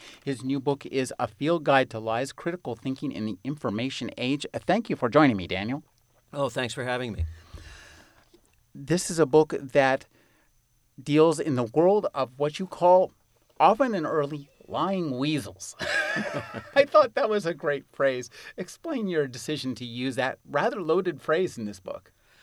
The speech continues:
Speaker 2: Well, I was, I was after a kind of homespun quality to the book. I,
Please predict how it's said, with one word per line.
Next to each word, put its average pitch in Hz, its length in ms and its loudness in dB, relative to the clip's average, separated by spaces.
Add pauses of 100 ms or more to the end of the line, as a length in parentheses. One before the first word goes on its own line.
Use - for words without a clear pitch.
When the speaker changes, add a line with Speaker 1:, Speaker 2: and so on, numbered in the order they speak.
(300)
Speaker 2:
Well, 190 180 2
I 185 140 8
was, 196 340 2
I 180 160 -4
was 185 240 -2
after 202 480 -2
a 143 60 -2
kind 143 320 -4
of 120 100 -6
homespun 131 800 -4
quality 117 560 -4
to - 160 -16
the 95 100 -12
book. 95 400 -10
I, 117 160 -6